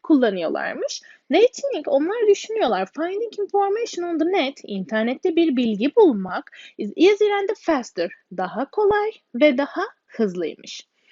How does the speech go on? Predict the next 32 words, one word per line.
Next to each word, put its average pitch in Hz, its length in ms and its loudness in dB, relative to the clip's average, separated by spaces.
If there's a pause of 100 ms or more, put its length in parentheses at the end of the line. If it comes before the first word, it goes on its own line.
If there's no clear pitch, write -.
(320)
"Social 494 500 0
media 415 300 0
is 392 120 0
important 403 640 -2
for 403 240 0
them." 247 240 0 (160)
Sosyal 339 500 -2
medyada 330 340 0
onlar 349 220 0
için 359 240 -4
çok 359 200 -2
önemliymiş 254 640 -4
ki 208 260 -4
fark 196 300 0
ettiyseniz 233 680 -6 (340)
ilk 392 260 0
kısımlarda, 190 600 -2
ilk - 260 -4
birkaç 370 420 -8
cümlede 196 460 -2 (240)
information'dan, 202 1000 -6
ödevlerden 202 720 -2
bahsederken 202 640 -6
şu 370 200 -12
andan 233 280 -4
itibaren 202 560 -6
bir 311 60 -2
sosyal 294 380 -8
network 320 420 -8
sitelerine 247 480 -8
geçiş 269 500 -6
yaptı. 190 320 -6